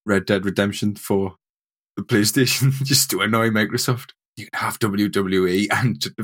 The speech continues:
N B A two K. But no, I don't think it would have been a good move. Like you say, it's cutting your nose off to spite your face.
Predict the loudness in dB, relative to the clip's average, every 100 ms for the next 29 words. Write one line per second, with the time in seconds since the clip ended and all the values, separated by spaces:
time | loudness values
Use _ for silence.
0 | -12 _ -2 0 2 2 2 0 -2 0
1 | -2 -4 -8 _ _ _ -2 0 0 0
2 | -2 -12 _ _ _ _ _ -2 2 2
3 | 2 0 0 2 2 2 0 0 -2 -2
4 | -4 -2 -2 -2 0 0 0 -6 -6 -4
5 | -2 2 2 0 -2 -4 -4 -2 -2 -2
6 | 0 0 -2